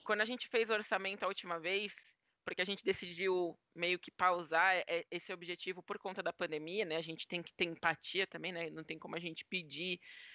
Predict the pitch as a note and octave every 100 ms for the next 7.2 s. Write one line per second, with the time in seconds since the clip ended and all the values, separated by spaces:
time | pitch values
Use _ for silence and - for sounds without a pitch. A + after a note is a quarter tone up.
0 | - - _ D#3 E3+ F3+ F3+ F#3 - F3+
1 | - F3 - F3 F#3+ F#3 F#3 F#3 E3 F3
2 | F#3 F3+ F#3 - F3+ F#3 F#3 F#3 E3+ F3
3 | F3 - D#3+ D#3+ D#3 - E3+ E3 - E3
4 | - D#3+ A3 - G3+ G3 F3 - E3+ D#3+
5 | D#3+ D3 C#3+ - F#3+ F3 F3 E3+ D#3+ -
6 | D#3+ D3+ D3+ D3 C#3+ D#3 D3 D3+ - -
7 | D#3 C#3